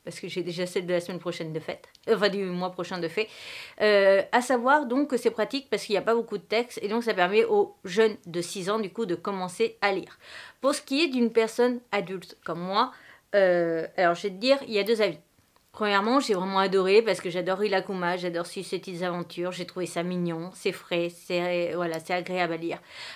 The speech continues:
Par contre, le problème, c'est que du coup, il est quand même assez cher, neuf euros quasiment le volume, et que la série a, je,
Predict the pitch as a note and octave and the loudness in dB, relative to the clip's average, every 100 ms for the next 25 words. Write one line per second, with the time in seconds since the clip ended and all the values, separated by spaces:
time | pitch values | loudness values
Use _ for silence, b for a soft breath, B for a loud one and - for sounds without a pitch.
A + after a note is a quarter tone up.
0 | B G#3+ D#4+ D#4 - A3 G#3+ B3+ C4+ B3+ | B 0 0 -2 0 2 4 4 2 0
1 | A3+ G#3+ F#3+ - A#3 B3+ - F#3+ F#3+ F3+ | -2 -4 -6 -6 -4 -4 -2 -2 -2 -2
2 | F#3+ G3+ G3 F#3+ F#3+ F3+ F#3+ D#3 - F3 | -2 -4 -4 -4 -6 -4 -4 -4 -8 -8
3 | F3 E3+ F3 A3 G#3+ E3 F3 G3 F3+ D#3+ | -8 -6 0 0 0 -4 -4 -4 -4 -2
4 | F3+ C#4 C#4 F3 B B B A3+ A#3+ C4+ | -2 0 -2 -4 B B B 2 2 0
5 | C#4+ D4 C4+ A3+ A#3 A3 A#3 B3+ C#4 - | 0 0 2 2 0 -2 -2 -2 -2 0
6 | A3 A#3+ G3+ | 0 0 -2